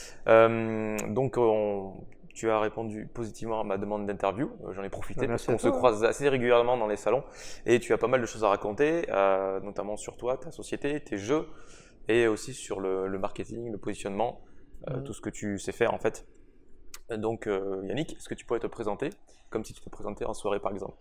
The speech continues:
Speaker 2: Ouais, bah, je m'appelle, euh, Tavrox, euh, ou Yannick Eveillé, et, euh, je fais, je suis creative director, euh, du coup, de la boîte que j'ai créée depuis trois ans maintenant. On a créé Neurodeck,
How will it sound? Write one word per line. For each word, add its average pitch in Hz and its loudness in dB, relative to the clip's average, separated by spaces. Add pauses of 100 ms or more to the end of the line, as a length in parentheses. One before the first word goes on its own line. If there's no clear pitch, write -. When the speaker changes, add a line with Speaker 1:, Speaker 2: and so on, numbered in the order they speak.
(200)
Speaker 2:
Ouais, 156 8
bah, 139 10
je 135 0
m'appelle, 131 2
euh, 120 2
Tavrox, 120 0
euh, 120 2
ou 117 0
Yannick 120 -4
Eveillé, 170 0
et, 135 6
euh, 123 4
je - -6
fais, 127 2
je 127 0
suis - -10
creative 143 4
director, 135 6
euh, 117 4
du 113 -8
coup, - -10
de 123 2
la 117 4
boîte 123 -2
que 120 -2
j'ai 113 -2
créée 123 -4
depuis 113 -8
trois 117 0
ans 156 -4 (140)
maintenant. 170 -8 (800)
On 131 -4
a 131 4
créé 135 2
Neurodeck, 139 2